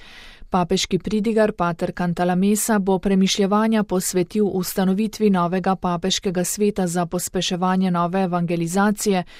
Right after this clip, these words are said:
ter osvetlil glavne ovire sodobne kulture pri sprejemanju krščanskega sporočila,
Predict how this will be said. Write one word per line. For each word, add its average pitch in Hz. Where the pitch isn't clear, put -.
ter 208
osvetlil 214
glavne 208
ovire 175
sodobne 175
kulture 208
pri 214
sprejemanju 190
krščanskega 180
sporočila, 180